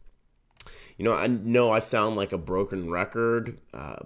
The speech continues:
but covid nineteen rapidly accelerated the digital borderless society that we all now live and work in.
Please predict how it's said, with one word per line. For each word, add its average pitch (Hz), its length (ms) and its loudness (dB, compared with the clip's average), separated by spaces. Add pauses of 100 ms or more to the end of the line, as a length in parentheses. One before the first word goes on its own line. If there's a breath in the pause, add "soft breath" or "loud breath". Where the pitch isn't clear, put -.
(120)
but - 180 -4
covid 208 380 0
nineteen 104 840 -2
rapidly 95 720 -2
accelerated 82 920 -4
the 80 80 -6
digital 90 540 -2
borderless 85 600 -4
society 113 760 0
that 90 240 -4
we 92 160 0
all 87 180 0
now 80 240 -4
live 76 560 -6
and 69 440 -8
work 85 260 -4
in. 53 240 -10